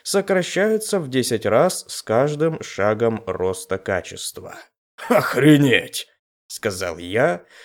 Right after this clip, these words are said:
смотря, как внутри молота переливаются зеленые сгустки вечно горящего пламени. «Кузнец, Красный,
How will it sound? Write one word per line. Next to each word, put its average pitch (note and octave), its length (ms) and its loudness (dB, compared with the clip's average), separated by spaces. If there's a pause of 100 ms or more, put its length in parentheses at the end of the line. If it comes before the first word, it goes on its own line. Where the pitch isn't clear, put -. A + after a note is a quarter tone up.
смотря, F#3+ 800 2
как A2+ 260 0
внутри A2+ 360 -2
молота F3 520 0
переливаются A2 920 0
зеленые D3 720 -2
сгустки B2+ 840 -4 (180)
вечно A2+ 520 -4
горящего F#2+ 580 0
пламени. F#2+ 720 -2 (560)
«Кузнец, D#3+ 680 8
Красный, D#3 720 4